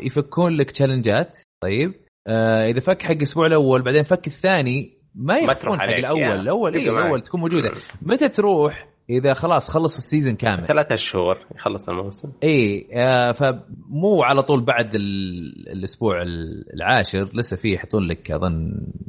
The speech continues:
Speaker 1: كم يوم ولا كم أسبوع.
Speaker 2: إيه.
Speaker 1: آه، بس في تشينجات ثانية. طبعًا هذه كلها تعطيك إكس بي، والإكس بي ما، يعني كلها أشياء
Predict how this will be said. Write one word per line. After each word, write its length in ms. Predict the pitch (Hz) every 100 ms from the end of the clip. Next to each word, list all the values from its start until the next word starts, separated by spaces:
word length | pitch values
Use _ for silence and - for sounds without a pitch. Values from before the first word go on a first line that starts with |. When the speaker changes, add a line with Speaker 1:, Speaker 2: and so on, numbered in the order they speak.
| -
Speaker 1:
كم 180 | - 90
يوم 220 | 90 92
ولا 160 | 87 80
كم 180 | 73 78
أسبوع. 360 | 76 - 80 - - - -
Speaker 2:
إيه. 140 | - -
Speaker 1:
آه، 480 | 101 101 98 95 98
بس 280 | 101 135 -
في 340 | 285 151 113
تشينجات 400 | 107 127 123 117
ثانية. 380 | - 120 117 113
طبعًا 300 | 135 131 156
هذه 80 | 127
كلها 240 | 151 127
تعطيك 320 | 117 120 147
إكس 180 | 110 -
بي، 180 | 123 131
والإكس 260 | 135 143
بي 180 | - 214
ما، 440 | 196 214 160 120 - - _ -
يعني 140 | 151 147
كلها 680 | 147 196 202 185 175 160 175
أشياء 760 | - 180 170 160 156 143 -